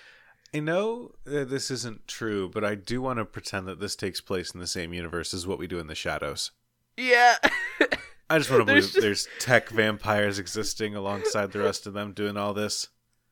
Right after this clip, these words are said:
Speaker 2: There's just a vampire out there who's trying to create vampire <laughs> Facebook.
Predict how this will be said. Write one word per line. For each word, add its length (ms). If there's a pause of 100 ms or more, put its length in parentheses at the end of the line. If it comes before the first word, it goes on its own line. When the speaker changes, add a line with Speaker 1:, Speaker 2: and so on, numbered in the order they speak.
(500)
Speaker 2:
There's 380
just 280
a 80
vampire 600
out 240
there 260
who's 220
trying 300
to 100
create 400
vampire 560
<laughs> 20
Facebook. 920